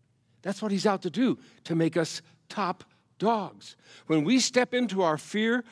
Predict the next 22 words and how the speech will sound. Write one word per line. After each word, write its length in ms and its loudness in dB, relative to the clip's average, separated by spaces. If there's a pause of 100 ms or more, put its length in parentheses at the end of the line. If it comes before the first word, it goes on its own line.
(160)
we 160 8
are 120 4
really 320 2
stepping 480 -2
into 280 0
faith. 720 -4 (380)
And 200 -10
then, 480 2 (1160)
anytime 600 4
you 80 0
step 340 -4
into 320 -2 (260)
faith, 720 0 (1700)
that's 360 -8
where 120 -8
you 160 -10
meet 300 -6
God, 460 -14 (580)
'cause 180 -18
he's 220 -18
with 220 -10
you. 140 -20